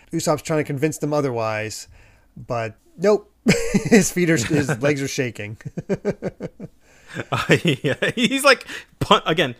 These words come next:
Speaker 2: still bleeding out. D-, he's, like, punching his legs to try to get him to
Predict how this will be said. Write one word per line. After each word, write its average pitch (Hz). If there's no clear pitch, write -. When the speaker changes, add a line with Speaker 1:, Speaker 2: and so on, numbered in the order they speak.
Speaker 2:
still 247
bleeding 180
out. 104
D-, 139
he's, 208
like, -
punching 190
his 143
legs 107
to -
try -
to 107
get 104
him 101
to 87